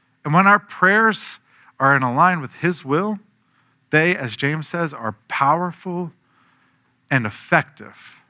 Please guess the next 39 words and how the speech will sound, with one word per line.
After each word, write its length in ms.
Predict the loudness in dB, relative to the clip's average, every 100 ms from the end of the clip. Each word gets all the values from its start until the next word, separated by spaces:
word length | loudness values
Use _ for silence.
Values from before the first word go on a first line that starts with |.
| _ _ _ _ _ _ _ _ _ _ _
That 140 | -6 0
prayer, 380 | 4 6 4
it's 160 | 2 0
not 180 | 0 0
just 160 | -2
something 300 | -2 -2 -2
we 140 | -2 0
do 180 | 0 -2
for 200 | -2 2
our 140 | 2
own 120 | 0
spiritual 480 | -4 -4 -2 -2 -8
state. 360 | -2 -2 -2 0
God 300 | 2 2 -2
actually 380 | -8 -8 -8 -6
listens 500 | -4 -4 -4 -8 -8
and 100 | -6 -2
answers 340 | -2 -4 -10
prayers. 400 | -6 -4 -4 -6
And 160 | -10 -8
so 180 | -6 -8 -12 -18 -4
that 200 | -2 -2
should 200 | -4 -2
get 180 | -4 -2
us 160 | -6
<laughs> 40 | -4
praying. 540 | 0 0 0 -6 -8 _ _ _ _ _ _ _ _ _ _ _ -6
You 60 |
know, 260 | -2 -2 -4 -4
Jesus, 580 | -2 0 0 -2 -6 -10 _ -8
"You 120 | -4
do 120 | 2
not 200 | 4 2
have 320 | 2 2 2
because 240 | -2 -10 -10
you 80 | -8
do 140 | -2
not 180 | 0 0
ask." 420 | -2 -4 -10